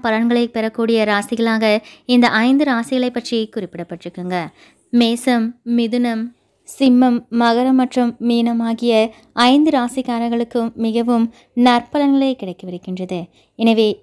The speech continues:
இந்த ஜூலை பதினேழாம் தேதி வரை உங்களுக்கு சிறப்புக்குரிய ஒரு நாட்களாகவே இருக்குங்க. மேலும் இந்த தகவல்களை பற்றிய உங்களுடைய கருத்தை கமெண்ட்ல பதிவு பண்ணுங்க. இந்த தகவல் உங்களுக்கு பிடிச்சிருந்தா லைக் பண்ணுங்க, ஷேர் பண்ணுங்க. இது போன்ற பல சுவாரஸ்யமான தகவல்களை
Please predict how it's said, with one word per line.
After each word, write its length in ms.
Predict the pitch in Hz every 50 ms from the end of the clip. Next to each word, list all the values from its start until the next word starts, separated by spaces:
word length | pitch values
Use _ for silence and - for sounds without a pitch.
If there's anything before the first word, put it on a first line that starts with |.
| - 233
இந்த 180 | 226 226 220 226 220 214 220 226 _ _ _ _ _ -
ஜூலை 440 | 202 - 254 254 254 262 262 262 247 254 _ 247
பதினேழாம் 520 | 214 208 226 226 240 240 240 240 240 233 - -
தேதி 200 | 233 226 233 240 226
வரை 140 | 233 226 226 226 226
உங்களுக்கு 380 | 226 226 220 220 226 240 220 214 220 220 - - _ _ - -
சிறப்புக்குரிய 680 | 285 277 269 285 277 302 277 - 277 277 269 262 269 254
ஒரு 120 | 240 226 226 226
நாட்களாகவே 680 | 220 208 220 226 - 254 254 247 240 240 240 226 233 214 185
இருக்குங்க. 340 | 185 - - 175 180 180 175 160 160 - _ _ _ _ _ -
மேலும் 240 | 240 233 226 220 226 - 254
இந்த 160 | 254 302 294 262
தகவல்களை 380 | 240 226 226 220 226 220 226 220
பற்றிய 280 | 226 220 - - 233 220 214 214 - 226
உங்களுடைய 340 | 220 220 220 220 220 226 220 -
கருத்தை 280 | 226 226 220 - 220 220 220 -
கமெண்ட்ல 400 | 220 220 226 233 240 240 240 233 226 226 -
பதிவு 220 | 208 180 170 170 -
பண்ணுங்க. 300 | - 175 175 180 180 185 175 170 - _ - - - _
இந்த 120 | - 214 214 214
தகவல் 300 | 208 214 220 226 226 226
உங்களுக்கு 300 | 226 226 226 226 226 -
பிடிச்சிருந்தா 420 | 233 226 - 247 240 240 233 233 233 233
லைக் 200 | 214 208 - - 240
பண்ணுங்க, 300 | 240 240 247 240 233 240 240 233 -
ஷேர் 200 | - 208 180 - - -
பண்ணுங்க. 380 | 185 180 185 185 180 185 175 - - - - _ _ 240
இது 120 | 240 262 254 -
போன்ற 280 | 277 269 262 240 262 262 262
பல 140 | 254 233 220 -
சுவாரஸ்யமான 600 | 233 226 214 214 226 233 - 254 247 254 247 247 240 247 220
தகவல்களை 440 | 214 220 226 226 226 226 226 226